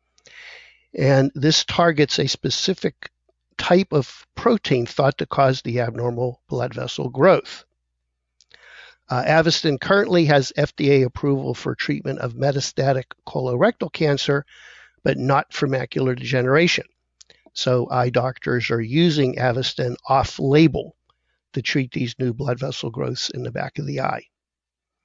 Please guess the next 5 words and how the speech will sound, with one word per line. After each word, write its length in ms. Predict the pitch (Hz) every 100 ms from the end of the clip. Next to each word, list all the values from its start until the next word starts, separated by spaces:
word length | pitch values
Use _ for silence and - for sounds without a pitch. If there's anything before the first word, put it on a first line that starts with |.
| _ - _ _ _ _ -
Let's 240 | 208 -
compare 640 | - 180 - 226 160 143 139
Avastin 640 | 151 175 165 - 160 156 - _ -
versus 440 | 131 131 - 127
Lucentis. 800 | 139 151 - 202 - - - -